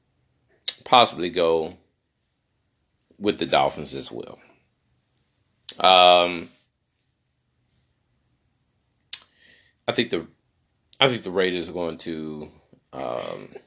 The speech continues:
give a good game, but I think that the Dolphins are going to, <coughs> uh, come out on top. Okay, so now we have,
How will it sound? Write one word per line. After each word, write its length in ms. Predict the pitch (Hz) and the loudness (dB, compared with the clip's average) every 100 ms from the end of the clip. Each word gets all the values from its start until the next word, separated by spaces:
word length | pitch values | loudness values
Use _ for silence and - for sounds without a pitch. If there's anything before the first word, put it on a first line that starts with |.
| _ - | _ -6
give 160 | 92 | -4
a 60 | 80 | -4
good 180 | 90 85 | -4 -2
game, 440 | 82 78 78 73 | -2 -2 -6 -6
but 320 | 76 73 69 - _ - _ | -4 -4 -4 -10 _ -20 _
I 60 | 90 | -12
think 220 | 85 78 | -10 -8
that 140 | 73 - | -10 -12
the 60 | |
Dolphins 880 | 67 73 73 - 73 71 - - - _ _ _ _ _ | -8 -4 -4 -8 -14 -14 -16 -18 -20 _ _ _ _ _
are 120 | - 76 | -12 -8
going 460 | 76 78 76 76 | -6 -4 -6 -8
to, 380 | - 78 76 73 73 - | -10 -10 -8 0 2 2
<coughs> 200 | - - | 0 -2
uh, 280 | 78 76 73 | -2 -2 -4
come 240 | - 82 | -8 -6
out 140 | 76 | -6
on 100 | 71 71 | -6 -2
top. 280 | 110 95 - | 0 2 2
Okay, 400 | 190 208 196 127 | 2 4 2 2
so 220 | - 117 | 0 0
now 340 | 123 156 156 | 2 4 4
we 260 | 120 120 120 | 2 0 -2
have, 340 | 98 101 95 | -2 -2 -4